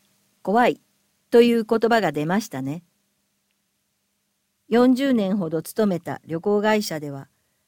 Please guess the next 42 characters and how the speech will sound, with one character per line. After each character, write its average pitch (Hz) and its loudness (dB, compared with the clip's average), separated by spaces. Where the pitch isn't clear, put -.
若 190 2
手 233 2
時 214 -2
代 180 2
に 151 -8
添 226 2
乗 226 4
員 151 -6
を 143 -14
経 165 -6
験。 151 -12
広 220 2
島 208 2
や 208 2
長 196 0
崎 214 -4
に 156 -12
十 185 -6
回 247 2
以 233 0
上 180 -2
訪 175 -2
問 175 -6
し、 - -10
平 220 4
和 220 4
と 220 0
い 214 2
う 214 0
言 214 -4
葉 214 2
に 170 -4
関 208 -2
心 214 -2
を 202 0
持 190 0
ち 208 -14
続 220 -8
け 175 -8
て 139 -20
き - -20
た。 - -20